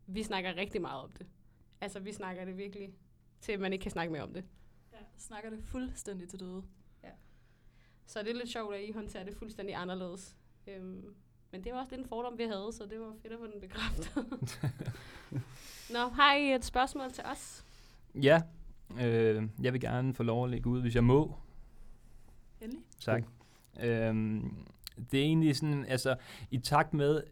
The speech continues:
Speaker 3: at, øh, at man møder mange af det modsatte køn på de sociale medier, altså, det, det er blevet nemt at tage kontakt,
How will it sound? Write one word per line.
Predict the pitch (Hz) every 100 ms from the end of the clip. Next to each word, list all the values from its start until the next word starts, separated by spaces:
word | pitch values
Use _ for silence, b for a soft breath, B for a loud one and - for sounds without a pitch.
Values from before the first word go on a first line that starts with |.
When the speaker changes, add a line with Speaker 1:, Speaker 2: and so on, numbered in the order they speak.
| -
Speaker 3:
at, | 117 - -
øh, | 113 98 95 92 92 - - 117 - -
at |
man | 127 123
møder | 123 135 151
mange | 117 117 131 143 143
af | 117
det |
modsatte | 117 123 120 113 110
køn | - 135 120 120 -
på | - 117 104 107 107 117
de | 117
sociale | 107 131 123
medier, | 117 120 120 120
altså, | 135 123
det, | 120 120 120 - - -
det | -
er |
blevet | 123 120
nemt | 135 143
at |
tage | - 123
kontakt, | 113 - 123 -